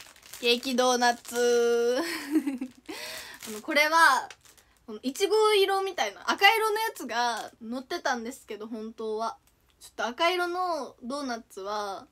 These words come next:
見つけられませんでしたので、今回は、え、白と黒をいい感じに調合していきたいと思います。乗ってましたね。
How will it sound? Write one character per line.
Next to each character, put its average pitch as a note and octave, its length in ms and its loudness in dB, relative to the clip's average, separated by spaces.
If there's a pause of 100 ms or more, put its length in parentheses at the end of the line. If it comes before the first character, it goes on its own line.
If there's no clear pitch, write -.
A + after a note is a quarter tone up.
(180)
見 A3 80 -8
つ - 100 -14
け C4 120 -2
ら B3+ 80 -2
れ B3+ 100 -4
ま C4 180 -6
せ C4+ 160 -10
ん B3 100 -8
で A3 100 -12
し - 60 -20
た E3 140 -16
の - 200 -20
で、 E3+ 420 -8 (1300)
今 A#3 160 -10
回 - 200 -14
は、 - 120 -12 (600)
え、 G#3 60 -10
白 D#4 280 -2
と F3+ 140 -10
黒 A#3+ 240 -10
を - 260 -14 (360)
い A#3+ 140 -8
い A#3 60 -12
感 B3 240 -4
じ A3+ 140 -10
に A3 100 -14 (200)
調 B3 240 -4
合 A#3+ 260 -4
し - 100 -12
て A#3+ 120 -6
い A3+ 100 -8
き - 60 -20
た A3 140 -6
い G3 80 -8
と D#3 100 -16
思 F#3+ 100 -14
い G#3 80 -12
ま B3 160 -8
す。 - 240 -16 (1700)
乗 G#3+ 140 -6
っ - 20 -8
て A#3+ 160 -6
ま A#3+ 120 -2
し - 120 -10
た - 80 -10
ね。 - 60 -12